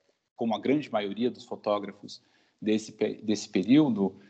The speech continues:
eh, faz com que o fotolivro torne-se a forma definidora da fotografia.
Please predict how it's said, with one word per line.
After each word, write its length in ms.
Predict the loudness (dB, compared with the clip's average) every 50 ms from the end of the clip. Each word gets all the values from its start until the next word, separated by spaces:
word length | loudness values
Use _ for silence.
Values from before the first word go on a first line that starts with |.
| -20 _ _ _ _
eh, 340 | 8 8 10 10 8 6 4
faz 220 | 4 4 4 4
com 100 | 2 -2
que 100 | -6 -4
o 40 | 0
fotolivro 640 | 2 2 2 2 0 -2 0 0 0 0 -2 -4 -4
torne-se 560 | 2 6 8 8 8 8 6 0 -2 0 2
a 80 | 2 2
forma 480 | 0 2 4 4 6 6 4 0 -2
definidora 880 | -2 -2 -2 -4 -4 -4 -4 -6 -6 -6 -4 -2 0 0 2 0 0 -2
da 140 | -4 -6 -8
fotografia. 720 | -8 -12 -14 -12 -8 -8 -8 -8 -10 -14 -20 -20 -20 -20